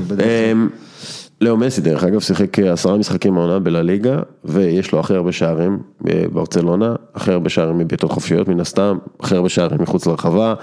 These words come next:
Speaker 2: הכי הרבה כידורים מוצלחים, הכי הרבה מסירות עומק מוצלח-, <laughs> מוצלחות, הכי הרבה מצבי הפקעה גדולים, אה, אה, ש-, שנוצר, שנוצרו. אה,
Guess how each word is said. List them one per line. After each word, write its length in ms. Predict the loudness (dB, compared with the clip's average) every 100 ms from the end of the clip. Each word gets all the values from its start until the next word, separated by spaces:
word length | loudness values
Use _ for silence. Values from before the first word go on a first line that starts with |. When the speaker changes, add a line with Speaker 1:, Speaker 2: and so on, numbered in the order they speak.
| -12 -20 _ -4
Speaker 2:
הכי 160 | 0
הרבה 180 | 0 0
כידורים 380 | 0 0 2 0
מוצלחים, 600 | -2 -4 -2 0 2 -2 -8 -12
הכי 180 | -2 0
הרבה 180 | 2 0
מסירות 420 | 0 0 0 -2
עומק 400 | 0 0 0 0
מוצלח-, 480 | -2 0 -2 -2 -2
<laughs> 80 | 0
מוצלחות, 540 | 0 0 2 0 -2 -12 -16 -6
הכי 160 | 0 2
הרבה 240 | 2 2 2 0 0
מצבי 320 | 0 2 2
הפקעה 300 | 0 0 0
גדולים, 420 | 2 2 2 0 -4 -14 -6 -2
אה, 40 | 0 0 0 -2 -2 -6 -12 _ _ _ _ -4
אה, 60 | -2 0 0 -2 -4
ש-, 120 | -2 -4 -4
שנוצר, 800 | -2 0 0 0 -2 0 -2 -2 -4
שנוצרו. 480 | -4 -2 -2 -2 -2 -8 -16 -4
אה, 200 | 0 0